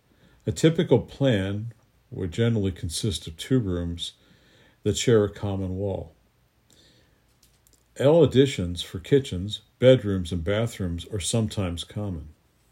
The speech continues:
The exact origin of the front doors is quite unknown. However, antecedents for Cumberland houses have been traced to the double pen,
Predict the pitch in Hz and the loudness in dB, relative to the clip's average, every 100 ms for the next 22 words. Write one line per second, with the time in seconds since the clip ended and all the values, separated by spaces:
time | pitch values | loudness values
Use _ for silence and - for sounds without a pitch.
0 | _ _ - - - _ 110 101 80 120 | _ _ -20 -20 -20 _ 0 0 2 2
1 | 151 - 120 123 120 107 92 92 85 - | 2 -2 0 2 2 0 -2 -2 -6 -4
2 | 110 98 104 95 87 82 - - - 104 | -2 0 -2 -2 -2 -4 -10 -14 -4 -2
3 | 98 92 95 90 80 80 _ _ _ _ | -2 -4 -4 -6 -8 -12 _ _ _ _
4 | _ _ _ _ _ - 107 117 127 90 | _ _ _ _ _ -4 -2 2 2 2
5 | 76 - _ _ _ _ _ _ _ - | -6 -10 _ _ _ _ _ _ _ 0
6 | 135 - - 170 113 - - 113 - 127 | 2 2 0 0 0 -4 -10 -10 -4 0
7 | 117 131 107 110 92 - 90 - - 107 | 2 2 0 0 -2 -4 -8 -8 -8 -6
8 | 95 98 - 107 107 104 - - _ _ | -4 -6 -2 0 0 -2 -8 -16 _ _
9 | _ - 82 80 80 82 113 131 143 - | _ -10 -8 -8 -6 0 2 2 0 2
10 | 131 123 131 | 0 2 -2